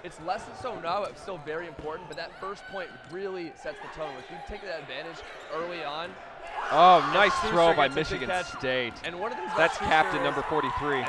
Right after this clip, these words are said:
Speaker 1: they eliminate number thirty-one to finish it off.
Speaker 2: Just like that, nineteen minutes, fifty-one seconds left to go in the first half. Michigan State gets a point.
Speaker 1: Captain Kevin Wynn for Michigan State, very excited for Michigan State, that opening point.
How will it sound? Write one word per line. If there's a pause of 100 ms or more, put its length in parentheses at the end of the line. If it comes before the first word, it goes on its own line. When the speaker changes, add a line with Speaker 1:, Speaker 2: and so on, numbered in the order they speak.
Speaker 1:
they
eliminate
number
thirty-one
to
finish
it
off.
Speaker 2:
Just
like
that,
nineteen
minutes,
fifty-one
seconds
left
to
go
in
the
first
half.
Michigan
State (180)
gets (100)
a
point. (160)
Speaker 1:
Captain
Kevin
Wynn
for
Michigan
State, (160)
very
excited (460)
for
Michigan
State,
that
opening
point.